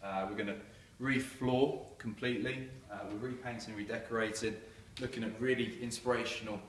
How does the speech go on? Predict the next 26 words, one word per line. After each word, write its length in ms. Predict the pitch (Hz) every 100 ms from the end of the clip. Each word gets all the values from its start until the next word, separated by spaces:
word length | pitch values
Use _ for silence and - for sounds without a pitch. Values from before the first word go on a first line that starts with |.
| - - - - -
uh, 300 | 92 90 90 -
imagery 520 | 117 113 107 110 104 101 101
on 140 | 104
the 60 | 95
walls 400 | 107 110 107 104
as 120 | 95
well 140 | 104 95
as 140 | 92
canvases. 640 | 110 110 107 113 107 - - - - - - - -
And 460 | 110 110 110 110 -
we're 60 | 117
gonna 160 | 120 123
put 120 | 120
a 80 | -
cable 240 | 120 110 -
crossover 480 | 131 - - 110 113
in 140 | 107
here, 380 | 113 110 107 104 95 -
a 40 |
squat 480 | - - 123 120 -
power 360 | 110 107 101 101
rack, 380 | 98 98 - - - - - - - - -
and 360 | 95 95 95 95
a 40 |
boxing 440 | 107 104 - 104
section. 600 | 95 101 - - - 95